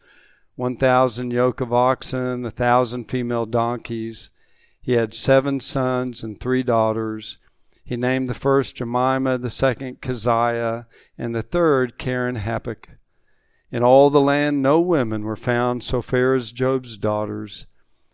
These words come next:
and their father gave them inheritance among their brothers. After this, Job lived a hundred and forty years.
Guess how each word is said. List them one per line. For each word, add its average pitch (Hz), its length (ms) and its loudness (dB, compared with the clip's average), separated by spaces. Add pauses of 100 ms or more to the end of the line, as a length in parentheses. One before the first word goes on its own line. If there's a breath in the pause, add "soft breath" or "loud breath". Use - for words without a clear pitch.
(120)
and 131 140 -2
their 123 140 0
father 165 640 0
gave 127 360 0
them 123 220 -2
inheritance 120 1040 -4 (100)
among 131 680 -4
their 135 200 2
brothers. 135 920 -6 (840)
After 120 320 0
this, 135 320 4
Job 120 320 0
lived 120 300 0
a 113 80 -4
hundred 123 280 -4
and 120 120 -10
forty 131 300 0
years. 151 640 -2